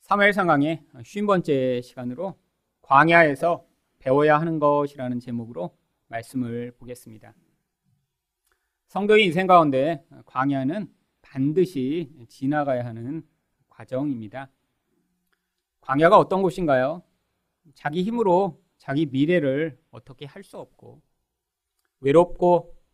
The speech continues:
또 남의 도움을 받을 수 없는 그런 환경이죠. 두려움을 경험하게 되는 그런 상황들이 계속해서 벌어지는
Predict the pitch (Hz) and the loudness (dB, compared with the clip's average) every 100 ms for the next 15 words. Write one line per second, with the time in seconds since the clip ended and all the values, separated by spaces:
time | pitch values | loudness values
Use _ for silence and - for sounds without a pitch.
0 | _ - 185 165 202 170 160 196 202 - | _ -6 2 2 2 2 2 0 0 -2
1 | 160 160 165 135 139 139 123 120 123 156 | -2 -4 -2 -2 -2 -6 -10 -14 -14 -16
2 | 160 160 151 104 113 _ _ _ _ _ | -16 -16 -18 -20 -20 _ _ _ _ _
3 | _ _ _ _ 139 175 202 196 170 190 | _ _ _ _ 2 6 6 6 2 0
4 | - 131 135 156 151 135 117 113 123 143 | -4 -2 0 0 -2 -4 -6 -8 -6 -8
5 | - _ _ _ _ 135 131 131 202 208 | -10 _ _ _ _ -4 -4 -4 -6 -4
6 | 175 131 170 170 _ - - 185 - - | -4 -4 -6 -10 _ -20 -20 -18 -16 -16
7 | - 113 117 117 120 131 147 | -14 -10 -10 -10 -12 -10 -12